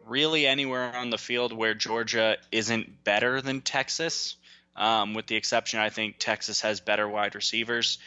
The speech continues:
than Georgia. Riley Ridley, as we have established, I think he sucks. Um, but I, I do think Georgia's just a lot better in this game, and if I were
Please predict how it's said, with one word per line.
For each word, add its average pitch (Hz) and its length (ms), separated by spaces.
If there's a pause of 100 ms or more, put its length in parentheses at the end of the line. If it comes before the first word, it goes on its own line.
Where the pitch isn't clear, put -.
(300)
than 110 360
Georgia. 113 640
Riley 104 420
Ridley, 107 360
as 101 420
we 107 300
have 104 200
established, 107 500
I 95 100
think 98 220
he 80 100
sucks. - 640 (400)
Um, 101 640 (960)
but 110 360 (280)
I, 117 140 (100)
I 127 100
do 156 240
think 156 240
Georgia's 123 640 (960)
just 143 400
a 120 80
lot 98 320
better 98 320
in 101 100
this 104 220
game, 104 400
and 104 260
if - 160
I 107 160
were 107 480